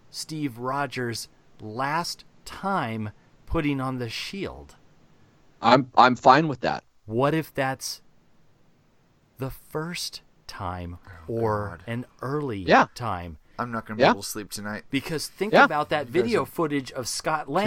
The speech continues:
Speaker 1: Lang
Speaker 3: me.
Speaker 1: outside of there. If there is a time loop going on, you might see events that have happened in previous Avengers films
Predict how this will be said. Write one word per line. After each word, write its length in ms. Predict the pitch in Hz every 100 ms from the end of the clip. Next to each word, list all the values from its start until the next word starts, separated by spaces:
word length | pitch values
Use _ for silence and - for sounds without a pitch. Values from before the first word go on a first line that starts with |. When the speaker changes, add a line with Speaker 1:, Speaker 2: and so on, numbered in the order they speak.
| 147
Speaker 1:
Lang 140 | 117
Speaker 3:
me. 80 | 127 135
Speaker 1:
outside 600 | 143 147 - 190 233 214
of 100 | 107
there. 300 | 107 107 113
If 160 | 131 -
there 140 | 131
is 280 | 135 190 196
a 80 | 151
time 420 | - 185 214 214
loop 180 | 139 -
going 260 | 135 123 120
on, 300 | 120 117 113 - -
you 300 | - 135 220
might 580 | 220 156 175 220 220 -
see 720 | - - - 240 165 127 123 - - - - - -
events 540 | 143 120 151 202 226
that 140 | - 151
have 100 | 131
happened 520 | - 160 175 180 180
in 160 | 127 123
previous 580 | - 170 180 170 165 -
Avengers 640 | - 131 156 - 151 139
films 720 | - 180 180 135 117 113 -